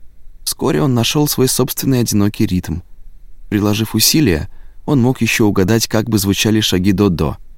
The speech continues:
но они не звучали. Не сами собой. Они с Додо уже не были вместе в их особенном нелепом союзе. Мирка был готов отпустить.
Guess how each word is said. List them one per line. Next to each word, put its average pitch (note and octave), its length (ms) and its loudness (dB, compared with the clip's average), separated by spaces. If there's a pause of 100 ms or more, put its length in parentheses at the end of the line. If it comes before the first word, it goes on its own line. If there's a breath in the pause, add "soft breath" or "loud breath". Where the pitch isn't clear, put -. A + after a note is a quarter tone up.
(280)
но F#2+ 140 0
они F2 140 2
не F#2 120 2
звучали. E2 540 -6 (880)
Не C#3 160 0
сами D#2+ 300 0
собой. - 420 -6 (800)
Они A2+ 220 2
с C#3+ 80 0
Додо A#2+ 340 2
уже A#2+ 180 2
не A#2+ 160 4
были F#2+ 240 2
вместе E2+ 520 -2 (180)
в F#2+ 80 -2
их - 120 -6
особенном A#2+ 600 2
нелепом D#2+ 380 0
союзе. D2+ 540 -4 (720)
Мирка A#2+ 340 -2
был G#2 200 0
готов E2+ 380 -2
отпустить. - 600 -8